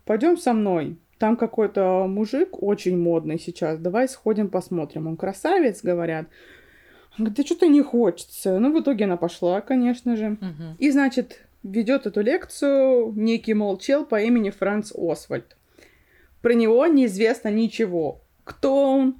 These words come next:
Speaker 1: откуда, что было в его жизни до того, как он стал вести эти лекции. И в
Speaker 2: Мгм.
Speaker 1: своих лекциях он рассказывает про то, что у него есть бизнес-план, некая бизнес-затея,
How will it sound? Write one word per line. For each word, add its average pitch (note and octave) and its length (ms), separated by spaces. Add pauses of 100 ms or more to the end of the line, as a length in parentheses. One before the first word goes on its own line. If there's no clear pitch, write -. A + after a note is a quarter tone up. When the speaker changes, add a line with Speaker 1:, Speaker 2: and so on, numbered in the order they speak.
Speaker 1:
откуда, A3 920
что B3 400
было A#3+ 280
в A3+ 40
его A#3+ 380
жизни G#3+ 540
до G#3 260
того, G3+ 580 (180)
как - 260
он G3+ 160
стал F#3+ 260
вести F#3 440
эти F3 160
лекции. G3+ 560 (520)
И F3 40
в D#3+ 60
Speaker 2:
Мгм. C#4+ 120
Speaker 1:
своих C#4+ 300
лекциях B3+ 560
он A#3+ 140
рассказывает B3 640
про G3 120
то, C4 200
что A3 420 (680)
у A3+ 80
него A#3 340
есть G3 360
бизнес-план, F#3 840 (840)
некая G3+ 540
бизнес-затея, G3 1600